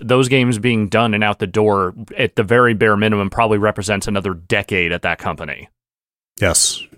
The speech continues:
Speaker 2: easily.
Speaker 1: So that
Speaker 2: Um,
Speaker 1: is not going to be a short order thing.
Speaker 2: Yeah, and I, of, you know,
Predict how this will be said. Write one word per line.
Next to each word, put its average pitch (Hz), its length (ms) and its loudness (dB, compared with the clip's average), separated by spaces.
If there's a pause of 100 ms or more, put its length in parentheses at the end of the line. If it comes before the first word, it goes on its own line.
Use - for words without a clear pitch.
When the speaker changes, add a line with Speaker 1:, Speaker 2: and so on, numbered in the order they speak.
Speaker 2:
easily. 82 460 -6 (300)
Speaker 1:
So 110 160 0
that 110 140 2
Speaker 2:
Um, 117 40 2
Speaker 1:
is 110 120 0
not 117 180 0
going 113 200 0
to 107 80 -8
be 104 200 0
a 95 80 0
short 107 380 0
order 92 340 -2
thing. 78 340 -6
Speaker 2:
Yeah, 92 240 -2
and 180 80 0
I, 247 140 2
of, 165 200 0
you 135 300 2
know, 104 140 4